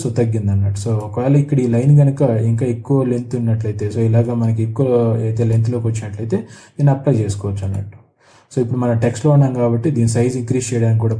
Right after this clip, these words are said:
కుదరదు. So అయితే ప్రస్తుతానికి ఇక్కడ నేను సైజ్ అయితే డిక్రీజ్ చేసేస్తాను చూడండి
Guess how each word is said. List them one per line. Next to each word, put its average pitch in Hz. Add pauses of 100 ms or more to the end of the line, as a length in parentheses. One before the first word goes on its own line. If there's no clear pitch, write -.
కుదరదు. 113 (520)
So -
అయితే 151 (100)
ప్రస్తుతానికి 131
ఇక్కడ 113
నేను 147 (140)
సైజ్ 123
అయితే 143 (1400)
డిక్రీజ్ 120
చేసేస్తాను 110
చూడండి 113